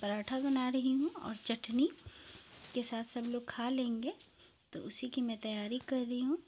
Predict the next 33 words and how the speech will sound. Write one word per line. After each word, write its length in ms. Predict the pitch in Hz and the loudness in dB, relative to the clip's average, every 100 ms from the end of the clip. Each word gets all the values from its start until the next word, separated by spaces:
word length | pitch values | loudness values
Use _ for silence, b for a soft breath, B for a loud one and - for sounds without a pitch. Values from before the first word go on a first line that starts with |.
| - | -12
यहाँ 160 | 220 233 | -6 -4
सत्तू 340 | 233 214 - 240 | -4 -6 -2 0
में 160 | 233 226 | 2 0
मैं 220 | 226 226 | -2 -2
जमाइन 420 | 226 214 220 240 | -2 -2 0 0
डाली 260 | 226 220 226 | 0 -4 -6
हूँ, 200 | 220 226 | -4 -2
धनिया 340 | 233 226 226 233 | -2 0 0 0
पत्ता, 440 | 226 220 - 226 | -4 -8 -10 -8
अचार, 540 | 226 214 202 208 240 247 _ _ - | -6 -4 -2 -2 -4 -8 _ _ -4
खटाई 380 | 240 226 226 | -4 -2 0
नहीं 240 | 233 233 240 | 0 0 -2
था 180 | - 339 | -2 -4
इसकी 300 | 349 - 220 | -4 -8 -12
वजह 220 | 220 226 | -8 -8
से 180 | 226 233 | -8 -6
मैं 160 | 226 226 | -6 -6
अचार 320 | 233 226 226 | -6 -4 -2
डाली 320 | 233 220 220 | -2 -2 -2
हूँ 160 | 226 240 | -2 -2
इसमें, 280 | - 269 - - B B B B - | 0 0 0 -4 B B B B 0
नींबू 340 | 240 233 220 226 | 4 6 4 0
की 120 | 226 | -2
वजह 240 | 208 185 240 | -6 -2 0
नहीं 180 | 233 220 | 2 0
था 160 | 220 214 | -4 -6
तो। 140 | 277 370 _ B B B B B B B _ _ _ _ _ _ 285 | -6 -6 _ B B B B B B B _ _ _ _ _ _ -10
और 120 | 240 | -4
ये 300 | 240 226 247 | 2 4 8
मैं 200 | 240 320 - | 8 6 4
अदरक 400 | 233 240 269 269 | 6 8 6 6
डालूँगी 520 | 226 226 226 233 214 | 4 4 6 6 4
इसमें। 280 | 214 - | 2 4